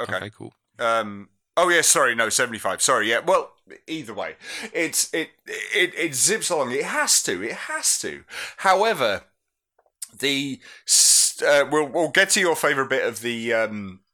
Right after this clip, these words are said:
Speaker 1: uh, dentist, uh, bit in a moment. But, um, but the, the scene in the church, I mean, holy crap, that slows it down.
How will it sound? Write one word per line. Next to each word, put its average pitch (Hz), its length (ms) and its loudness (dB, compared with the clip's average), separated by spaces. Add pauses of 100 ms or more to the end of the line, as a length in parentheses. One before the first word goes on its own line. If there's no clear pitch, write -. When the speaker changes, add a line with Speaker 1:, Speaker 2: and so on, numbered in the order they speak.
(140)
Speaker 1:
uh, 101 240 0
dentist, 107 560 -4 (100)
uh, 95 220 -2 (380)
bit 120 180 0
in 113 80 -4
a 110 40 -6
moment. 110 260 -6 (360)
But, 135 240 2
um, 131 300 -4
but 131 140 -4
the, 135 220 -2
the 131 120 -4
scene 202 340 0
in 120 100 -4
the 110 120 -4
church, 131 680 0
I 120 80 0
mean, 117 260 -4 (260)
holy 104 320 -4
crap, 107 420 0
that 98 200 -2
slows 107 360 -2
it 107 120 -4
down. 85 320 -2